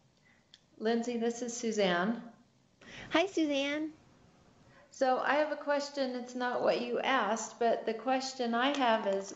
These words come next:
Speaker 1: what was that classroom, um, situation so we can watch the end of it? That was interesting.
Speaker 2: Yeah. So Edutopia, I'm not sure if you're familiar with Edutopia,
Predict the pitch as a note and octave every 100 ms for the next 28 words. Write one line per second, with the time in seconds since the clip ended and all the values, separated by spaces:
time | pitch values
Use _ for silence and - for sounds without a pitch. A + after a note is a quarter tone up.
0 | - A#3 - C4 B3+ A#3+ A3 G3+ - -
1 | A3+ B3 A#3+ - A3 G3+ G3+ G3 F#3+ -
2 | E3 E3+ F3 F3+ - - A#3 A#3 A3+ A3
3 | A3 A3 A3 G#3+ G#3+ G#3 G3 G#3 - F#3+
4 | F#3 A3 G3+ D#3+ - - F#3+ G3 G#3+ G#3
5 | G3 G3+ G3 - - - F3+ - - -
6 | - - - A#3+ A3+ F3 - - - -
7 | D4+ C#4 C#4 C4 - A#3+ C#4+ E4+ F4 -
8 | C#4 C4 C4 G3 E3 A3+ D#4 - B3+ B3+
9 | B3+ D4+ C#4+ D4 D#4 D4 C4+ B3+ B3 A#3+
10 | A#3+ G#3+ G#3+ A#3 A#3+ - G3+ G3 G3+ D#3+
11 | E3+ A3+